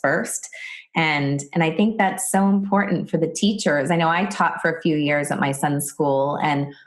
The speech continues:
there was a lot of education for me to do with the teachers that when I came in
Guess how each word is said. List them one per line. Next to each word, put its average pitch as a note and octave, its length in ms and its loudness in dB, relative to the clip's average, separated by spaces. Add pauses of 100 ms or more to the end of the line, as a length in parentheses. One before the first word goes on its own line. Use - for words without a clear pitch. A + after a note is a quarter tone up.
(160)
there F3 80 2
was E3+ 100 2
a E3+ 40 2
lot D#3+ 260 2
of F3 100 0
education D#3+ 1000 0
for D#3 100 -2
me C#3+ 460 -2 (480)
to E3+ 160 0
do F#3 300 2
with E3 160 0
the D#3 100 -2
teachers F#3 520 0
that D3+ 280 0
when E3 180 2
I D#3+ 120 0
came F3+ 380 0
in E3 460 0